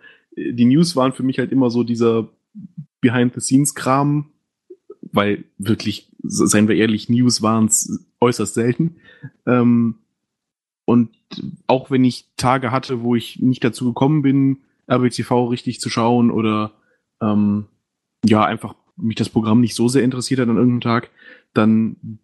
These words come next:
habe ich die News immer geguckt, habe immer versucht, wenn ich die Gelegenheit hatte, kurz um acht Uhr mindestens den Livestream anzuschmeißen, um die News zu gucken.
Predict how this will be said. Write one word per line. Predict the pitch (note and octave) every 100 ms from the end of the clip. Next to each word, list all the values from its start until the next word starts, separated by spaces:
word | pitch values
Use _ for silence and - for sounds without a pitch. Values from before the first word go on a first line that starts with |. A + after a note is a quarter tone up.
| -
habe | A#2+ A#2
ich | -
die | A#2+
News | B2+ D3+ D#3
immer | - D3+ E3+
geguckt, | E3+ E3+ F3 -
habe | B2+
immer | C#3+
versucht, | C3+ B2+ C3+ C3
wenn | A2+
ich |
die | A#2
Gelegenheit | A#2 B2 A#2+
hatte, | B2 B2 A#2+ _ _
kurz | - C3+ C3+
um | A2+
acht | G2 -
Uhr | C3 A#2+
mindestens | C3 C#3 A#2+ A#2+
den | A2+
Livestream | A#2 B2+ - A#2
anzuschmeißen, | C#3 - - C3+ C3+
um | A#2+
die | A2+
News | B2+ D#3
zu | D#3+
gucken. | E3 E3 A3